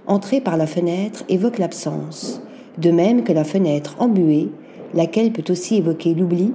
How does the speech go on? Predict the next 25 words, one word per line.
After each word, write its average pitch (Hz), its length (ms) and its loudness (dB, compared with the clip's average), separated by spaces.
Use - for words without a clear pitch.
ou 214 80 2
la 202 120 4
rêverie. 156 520 -2
Troublante 277 520 4
à 180 60 2
plus 254 160 0
d'un 202 180 4
titre, 226 420 -4
la 202 100 4
photographie 240 600 2
de 226 80 2
la 170 140 2
fillette, - 520 -4
se - 120 -2
tenant 254 280 4
dans 208 100 4
l'embrasure 208 520 2
de 202 60 0
la 170 140 2
porte 226 300 -2
d'un 175 100 0
couloir, 165 640 -4
environnée 240 540 4
de 196 80 4
balais, 160 380 0